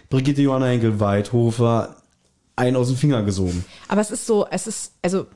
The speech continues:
Speaker 2: es macht da keinen Unterschied. Also sie hätte, wenn man das Buch als ein Werk betrachtet, ja auch einen alten Widersacher nehmen können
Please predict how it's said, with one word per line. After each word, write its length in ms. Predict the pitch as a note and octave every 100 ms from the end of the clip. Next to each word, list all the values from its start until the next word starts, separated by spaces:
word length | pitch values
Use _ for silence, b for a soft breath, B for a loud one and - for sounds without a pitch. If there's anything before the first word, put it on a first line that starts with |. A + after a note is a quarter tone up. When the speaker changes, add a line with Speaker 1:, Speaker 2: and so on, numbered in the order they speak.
| - B B
Speaker 2:
es 120 | -
macht 140 | A#3 A3+
da 40 |
keinen 220 | F#3 F3
Unterschied. 560 | - C4+ A#3+ - E3 -
Also 180 | G3 F#3+
sie 140 | G3
hätte, 460 | F#3+ A3+ A#3 A3 F#3
wenn 100 | G3
man 100 | A#3+
das 120 | G#3+
Buch 200 | - A#3
als 260 | - F#3+ -
ein 600 | F3+ G#3 A3+ G#3+ G#3+ F3
Werk 260 | F3+ F#3+ -
betrachtet, 560 | F3+ - D#3 - F#3 E3+
ja 160 | E3+
auch 200 | D#3+ F#3
einen 220 | - F#3+ F3
alten 260 | F#3 F#3+
Widersacher 420 | F#3+ F3+ F3 E3+
nehmen 300 | F3 G#3 F#3+
können 380 | F3 D#3+ D#3+ A3